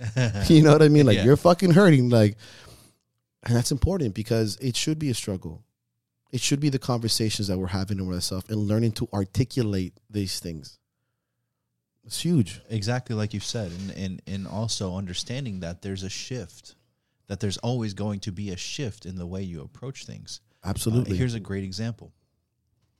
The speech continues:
Speaker 1: You are a coach and mentor for me, right?
Speaker 2: Ugh.
Speaker 1: I am older,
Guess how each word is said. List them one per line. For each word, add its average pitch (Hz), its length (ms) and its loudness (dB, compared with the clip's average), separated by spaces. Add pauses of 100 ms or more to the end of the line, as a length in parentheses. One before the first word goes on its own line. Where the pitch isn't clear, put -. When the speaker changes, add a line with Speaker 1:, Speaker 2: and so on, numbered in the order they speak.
(220)
Speaker 1:
You 110 480 -2 (420)
are 82 180 -8
a 80 40 -10
coach - 360 -10
and 92 140 -12
mentor 90 400 -10
for - 180 -16
me, 87 240 -10 (300)
right? 92 220 -10
Speaker 2:
Ugh. - 260 -12 (600)
Speaker 1:
I 101 180 -2
am 107 180 -6
older, 135 440 -6